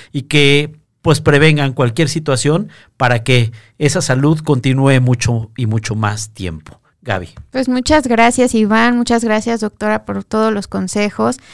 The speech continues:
Speaker 2: gracias por todo lo que nos compartiste el día de hoy, y, pues, nada, recordarles que la próxima semana los esperamos con muchísimo gusto, con los brazos abiertos, para que sigan escuchando un poco más del programa Manual de Vida.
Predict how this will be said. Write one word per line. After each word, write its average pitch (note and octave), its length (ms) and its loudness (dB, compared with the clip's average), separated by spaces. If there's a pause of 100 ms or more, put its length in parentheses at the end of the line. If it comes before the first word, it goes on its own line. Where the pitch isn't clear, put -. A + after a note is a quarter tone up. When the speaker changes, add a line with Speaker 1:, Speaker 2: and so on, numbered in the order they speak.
(280)
Speaker 2:
gracias A3+ 280 -4
por G3+ 180 -4
todo A3 220 2
lo G#3+ 140 2
que G3+ 120 -8
nos F#3+ 220 -6
compartiste G3 640 -4
el G#3+ 80 -2
día G3+ 160 0
de G3 120 -2
hoy, G#3+ 360 0
y, D4 380 0 (360)
pues, B3 220 0
nada, D4 500 4
recordarles A#3 720 2
que A#3 160 0
la G#3 140 0
próxima A#3+ 420 0
semana A3 400 -2
los G#3+ 180 -2
esperamos A3 640 0
con G#3 240 -4
muchísimo D4 540 0
gusto, C4 340 2
con G3+ 160 -4
los - 160 -12
brazos A#3+ 300 -4
abiertos, A#3 420 0
para G3 220 -2
que G3 140 -8
sigan A3 300 0
escuchando G#3+ 520 -2
un G#3+ 80 0
poco G3+ 240 -4
más A#3 240 0
del A#3+ 160 0
programa A3 560 0
Manual G3 440 -4
de F#3+ 120 -4
Vida. - 320 -8